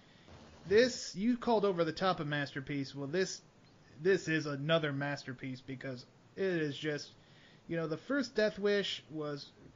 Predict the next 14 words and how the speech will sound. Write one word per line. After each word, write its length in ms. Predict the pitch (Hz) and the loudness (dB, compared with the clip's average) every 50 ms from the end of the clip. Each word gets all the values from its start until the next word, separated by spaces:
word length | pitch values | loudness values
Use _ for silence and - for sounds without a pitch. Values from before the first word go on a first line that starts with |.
| - - | -6 -2
a 120 | 277 226 | -2 -2
real 500 | 165 156 170 185 190 190 196 196 190 185 | -2 -2 0 4 4 4 4 4 2 0
gritty, 640 | 175 156 135 139 151 165 170 165 165 165 160 156 156 | 0 -2 -4 0 2 2 2 2 2 0 -2 -2 -4
serious 840 | - - - - - - 170 170 170 170 170 170 170 165 165 - - 151 - | -6 -10 -10 -14 -8 -4 -2 0 2 4 4 4 2 2 -2 -6 -12 -16 -16
seventies 600 | - - - 165 165 170 160 170 160 160 156 156 | -16 -10 -6 -2 -2 0 0 0 -2 -2 -2 -2
style 420 | - - - 160 160 160 151 156 151 | -4 -6 -4 -2 0 0 0 0 -2
drama. 500 | 139 135 143 139 127 127 131 131 160 170 - - - - - - - | -2 -4 -4 -4 -4 -4 -6 -8 -8 -10 -12 -20 -20 -20 -20 -18 -16
It 100 | 131 117 - - 135 | -16 -16 -14 -14 -12
was 120 | 135 147 | -10 -8
a 40 | 156 | -6
movie 360 | 156 147 147 156 160 185 180 | -4 -2 0 2 4 4 4
of 100 | 175 170 | 4 2
its 160 | 190 - - - | 0 -4 -4 -6
time. 400 | - 147 143 139 143 147 156 | -4 -4 -2 -4 -4 -6 -6